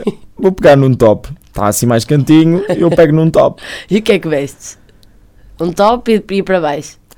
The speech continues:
Speaker 2: Uns calções.
Speaker 1: Hum.
Speaker 2: Percebes?
Speaker 1: <laughs>
Speaker 2: Ah, juro-te, faz,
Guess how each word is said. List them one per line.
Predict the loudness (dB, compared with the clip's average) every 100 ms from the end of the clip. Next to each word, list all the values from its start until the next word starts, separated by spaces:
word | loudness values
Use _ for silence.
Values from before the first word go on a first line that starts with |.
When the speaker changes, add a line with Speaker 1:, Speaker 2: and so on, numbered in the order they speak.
| _
Speaker 2:
Uns | -2 2
calções. | 2 2 2 0 0 -4
Speaker 1:
Hum. | -6 -8 -10 _ _ _ _ _ _ _ _ _ -14 -8
Speaker 2:
Percebes? | 0 4 4 0 -10
Speaker 1:
<laughs> | _ -10
Speaker 2:
Ah, | -10 -6 -2
juro-te, | 0 0 0 0
faz, | -2